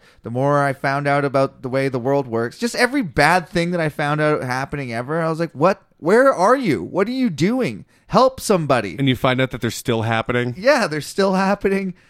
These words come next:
Speaker 1: And then I was just like, "This is nonsense." Also, all your reasons for ma-, making you want, your reasons for why I should worship you suck
Speaker 2: <laughs>
Speaker 1: dick.
Speaker 2: Yeah, they're, they're really bad.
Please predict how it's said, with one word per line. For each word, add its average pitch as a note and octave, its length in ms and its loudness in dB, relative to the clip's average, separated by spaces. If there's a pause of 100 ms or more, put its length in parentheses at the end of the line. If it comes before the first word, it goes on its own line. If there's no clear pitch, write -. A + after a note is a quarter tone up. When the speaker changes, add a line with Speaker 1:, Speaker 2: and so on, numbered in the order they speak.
(300)
Speaker 1:
And E3 140 -10
then F#3 80 -6
I F#3 100 0
was F3+ 100 -4
just F#3+ 220 -12
like, F#3 220 -10 (560)
"This A3+ 220 -6
is F#3 160 -8
nonsense." F#3+ 880 0
Also, B3+ 400 2
all A#3+ 180 4
your B3+ 140 -2
reasons A#3 480 -4
for G3+ 160 0
ma-, F#3 260 -4
making G#3 380 -4
you G3+ 100 -2
want, E3+ 340 -2 (540)
your F#3 120 -4
reasons C4 400 0
for G3+ 380 0
why F3 260 4
I G#3 80 2
should F#3 220 -4
worship E3 340 -2
you A3 140 -2
suck - 500 0 (180)
Speaker 2:
<laughs> - 180 2
Speaker 1:
dick. G3 260 4 (120)
Speaker 2:
Yeah, F#3+ 60 2 (140)
they're, F3+ 220 -2
they're D3 200 -2
really D#3 240 0
bad. C3 380 0